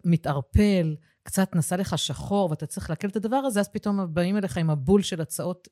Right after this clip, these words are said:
אה, תרופתיות וטיפולים. אבל רגע, אני עוד צריכה להקל את זה, אג-, להקל מעיים, כן? עוד להקל את זה שאמרתי לי שיש פה משהו כרוני, והוא לנצח נצחים, ועכשיו אני עם,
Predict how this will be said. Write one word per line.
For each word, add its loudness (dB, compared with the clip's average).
אה, -6
תרופתיות 0
וטיפולים. -8
אבל -8
רגע, 0
אני 0
עוד -4
צריכה -6
להקל -4
את -4
זה, -6
אג-, -8
להקל -6
מעיים, -6
כן? -6
עוד -2
להקל -2
את -2
זה -4
שאמרתי -4
לי -2
שיש -6
פה -6
משהו -6
כרוני, -4
והוא -8
לנצח -6
נצחים, -6
ועכשיו -2
אני 0
עם, -2